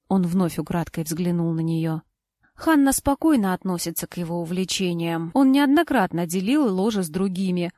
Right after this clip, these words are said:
а будущая королева не придавала значения его мимолётным встречам. Но он мог бы и сейчас.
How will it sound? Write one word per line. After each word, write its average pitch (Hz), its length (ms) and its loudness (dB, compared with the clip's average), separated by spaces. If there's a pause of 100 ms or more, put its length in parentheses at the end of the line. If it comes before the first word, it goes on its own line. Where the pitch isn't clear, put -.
а 156 200 -6
будущая 170 420 -4
королева 202 460 0
не 196 140 0
придавала 220 520 0
значения 180 680 -2
его 180 180 -2
мимолётным 185 600 -2
встречам. 170 640 -4 (220)
Но 170 320 -6
он 180 100 -2
мог 170 220 -2
бы 165 160 -4
и 160 40 -4
сейчас. - 760 -4